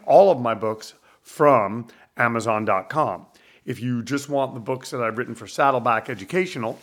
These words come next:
you can, um, get them also from Amazon, or you can go to saddleback educational dot com. If you want to buy the books that I've self-published with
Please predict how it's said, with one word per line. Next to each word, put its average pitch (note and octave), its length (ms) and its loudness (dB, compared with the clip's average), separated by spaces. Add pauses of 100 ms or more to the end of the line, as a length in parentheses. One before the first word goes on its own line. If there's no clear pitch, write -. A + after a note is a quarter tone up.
(320)
you C#3 80 -4
can, A#2+ 320 -4
um, G#2 480 -2
get B2 160 -4
them G#2+ 160 -6 (140)
also A#2+ 320 0
from A#2 200 -4
Amazon, A#2+ 540 -2 (140)
or F#3+ 400 6 (320)
you C#3+ 260 0
can C3+ 240 -6
go A#2+ 220 2
to B2 160 -8
saddleback A2+ 500 0
educational A2 800 -4 (260)
dot G2+ 300 0
com. G2 340 -6 (420)
If C3 200 -10
you C3+ 80 0
want B2 240 0
to A2 60 -4
buy A2 500 0
the A#2 160 -8
books A#2 420 -4
that A#2 180 -2
I've G#2 280 0
self-published C3 840 -2 (320)
with B2 240 2